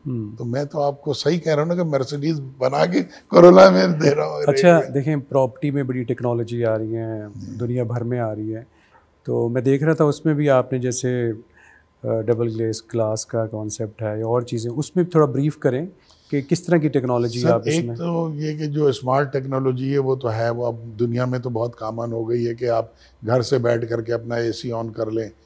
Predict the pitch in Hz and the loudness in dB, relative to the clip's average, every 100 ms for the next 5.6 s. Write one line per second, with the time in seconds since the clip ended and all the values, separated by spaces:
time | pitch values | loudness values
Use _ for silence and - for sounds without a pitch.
0 | _ - 131 127 131 127 110 131 123 123 | _ -2 0 0 2 2 2 -2 -2 -4
1 | 120 113 - 117 113 110 113 110 113 110 | -4 -4 -6 -6 -6 -6 -6 -4 -6 4
2 | 156 151 151 151 139 143 131 127 135 135 | 8 8 8 4 4 4 4 4 2 2
3 | 127 131 127 123 120 120 117 123 117 123 | 2 0 0 0 0 0 0 -2 -4 -8
4 | 117 110 117 127 135 127 127 123 131 120 | -8 -6 -6 -2 0 2 2 0 -2 -2
5 | 123 113 120 123 117 | -2 -2 -2 -2 -6